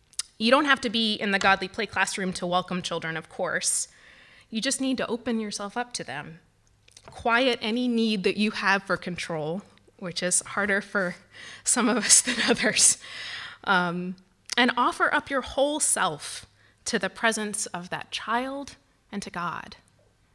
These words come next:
And the rest is up to the Holy Spirit. So in our second vignette,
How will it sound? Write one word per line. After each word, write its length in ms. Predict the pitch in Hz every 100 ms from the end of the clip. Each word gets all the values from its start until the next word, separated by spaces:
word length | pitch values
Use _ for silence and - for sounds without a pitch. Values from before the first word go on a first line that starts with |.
| _ _ _ _
And 160 | 208 202
the 60 |
rest 240 | 233 294 247
is 80 |
up 120 | 220 220
to 60 |
the 100 | 208
Holy 180 | 190 202
Spirit. 440 | 180 - 214 - - _ _ _ _ _ _ _ _ _ _ _ _ _ _ _ _ _ _ _ _ _ _ _ _ _ _
So 200 | - 240
in 100 | 240
our 120 | 226
second 360 | - 330 - 202
vignette, 380 | 180 160 135